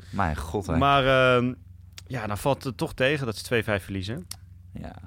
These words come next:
Speaker 2: En dan heb je eigenlijk al het gevoel, nou ja, die serie is, eh, is misschien al gespeeld. En dan wordt het op Kampong, is het nog op zich wel spannend, hè, met drie twee. Ook redelijk laat het doelpunt van Kellerman. Maar volgens mij was ook dat wel een wedstrijd waarbij je eigenlijk wel het gevoel had, nou, weet je, vroeg of laat gaat Kampong wel over de streep trekken.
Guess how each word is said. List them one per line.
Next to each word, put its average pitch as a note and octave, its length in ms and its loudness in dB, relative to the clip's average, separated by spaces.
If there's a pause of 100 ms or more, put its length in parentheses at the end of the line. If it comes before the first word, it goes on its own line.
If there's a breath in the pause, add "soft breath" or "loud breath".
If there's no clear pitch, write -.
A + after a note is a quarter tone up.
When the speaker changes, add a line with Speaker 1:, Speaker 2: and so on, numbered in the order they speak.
(120)
Speaker 2:
En A2 140 0
dan G#2+ 140 6
heb A2+ 140 4
je B2 60 4
eigenlijk A#2 220 6
al B2 60 6
het A2 80 2
gevoel, A2 220 0
nou G#2 160 4
ja, F#2+ 60 4
die F#2+ 100 -2
serie A2 320 0
is, G#2 260 -6
eh, G#2 260 0
is G#2+ 120 -6
misschien G#2+ 220 -2
al G#2 100 2
gespeeld. A2 460 0
En G#2 60 -6
dan G2+ 180 -2
wordt G2 160 -2
het G2 140 -10
op - 160 -14
Kampong, G2 420 -2
is F#2 80 -8
het F2+ 80 -12
nog G2 100 -6
op F2+ 60 -14
zich - 160 -8
wel F#2 100 -4
spannend, F#2 340 -4
hè, G#2 100 0
met G#2+ 160 -4
drie F#2+ 160 -6
twee. G2 340 -2 (380 loud breath)
Ook F#2+ 160 -8
redelijk G2+ 240 2
laat G2+ 240 4
het F#2+ 100 -8
doelpunt G2+ 240 -6
van F#2+ 100 -6
Kellerman. F#2+ 420 -4 (680 loud breath)
Maar G2 100 -4
volgens G#2 120 -2
mij A2 80 2
was G#2+ 100 0
ook G2 120 -6
dat A2+ 160 2
wel A2+ 120 2
een G#2+ 80 0
wedstrijd G#2+ 420 2
waarbij G#2 260 0
je - 20 4
eigenlijk G2+ 300 -2
wel G#2 120 0
het G2+ 120 -2
gevoel G#2 240 -4
had, G2+ 160 -2
nou, F2 200 -6
weet F2+ 120 -6
je, - 60 -14
vroeg A2+ 160 -6
of F2 80 -10
laat G2 200 2
gaat F#2 120 -14
Kampong G2+ 280 -4
wel G2 120 -2
over F#2 140 -6
de - 60 -12
streep G#2 240 -2
trekken. G2 380 -12